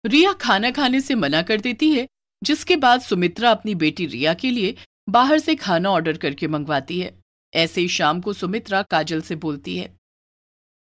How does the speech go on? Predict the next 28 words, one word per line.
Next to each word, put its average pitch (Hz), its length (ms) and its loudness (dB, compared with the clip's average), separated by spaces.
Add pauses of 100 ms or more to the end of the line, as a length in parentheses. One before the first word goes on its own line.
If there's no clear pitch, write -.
(160)
"काजल, 247 340 6
एक 285 140 -4
काम 214 300 6
कर, 160 260 -2 (260)
आज 254 180 6
जितना 277 320 0
भी 302 120 4
खाना 277 280 4
तूने 277 240 4
बनाया 226 360 4
है 294 60 4
ना, 302 140 2 (260)
वो 254 140 2
उठाकर 254 400 4
कचरे 214 340 0
में 208 120 0
फेंक 190 280 -2
देना, 139 200 -2 (260)
क्योंकि 269 220 2
मेरी 254 260 4
बिटिया 190 340 0
तो 170 120 -6
खाने 151 280 0
वाली 147 260 0
है 175 200 2
नहीं 247 120 0
वो 240 140 -2
सब।" 226 240 -6